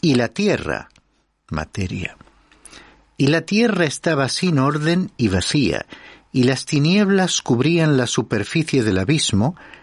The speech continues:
y el Espíritu de Dios", fuerza, "se movía",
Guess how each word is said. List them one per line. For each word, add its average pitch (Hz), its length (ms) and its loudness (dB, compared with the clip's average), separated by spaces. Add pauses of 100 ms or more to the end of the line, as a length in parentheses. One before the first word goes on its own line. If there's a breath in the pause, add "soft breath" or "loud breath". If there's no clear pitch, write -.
(260 loud breath)
y 110 140 2
el 107 60 2
Espíritu 180 680 0
de 120 120 4
Dios", 131 640 0 (500)
fuerza, - 920 -4 (640 loud breath)
"se - 280 -2
movía", 135 640 0